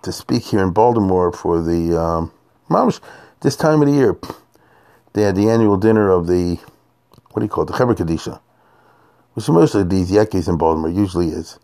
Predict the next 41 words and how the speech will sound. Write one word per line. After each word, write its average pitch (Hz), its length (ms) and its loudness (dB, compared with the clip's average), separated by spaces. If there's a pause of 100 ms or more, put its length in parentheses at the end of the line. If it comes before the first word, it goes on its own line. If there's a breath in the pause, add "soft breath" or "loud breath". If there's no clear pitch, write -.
(680)
And 92 280 -2
I 117 80 0
think 143 220 2
every 120 200 4
year 107 160 6
they 92 180 4
ask 92 180 0
another 92 280 2
rabbi 87 300 2
to 78 80 -2
give 78 140 -4
a 76 40 -8
speech, 82 240 -8
something 85 320 -8
like 78 180 -6
that. - 200 -8 (720 loud breath)
And, 135 80 4
you 123 80 4
know, 82 80 4
Chevra 160 260 2
Kadisha 170 140 2
is 147 120 0
always 127 240 4
around 110 220 2
Zion 107 320 2
Adar, 85 300 -2
isn't 98 160 -4
that 113 120 -4
correct? 113 320 0 (540 soft breath)
Because 95 240 -2
Moshe 107 300 2
Rabbeinu, 95 480 -2 (560 soft breath)
by 92 180 -2
Jewish 104 300 2
tradition, 98 460 0
is 90 80 -4
supposed 95 320 -2
to - 60 -10
be 92 260 0 (640 soft breath)
the - 80 -12
founder 92 720 0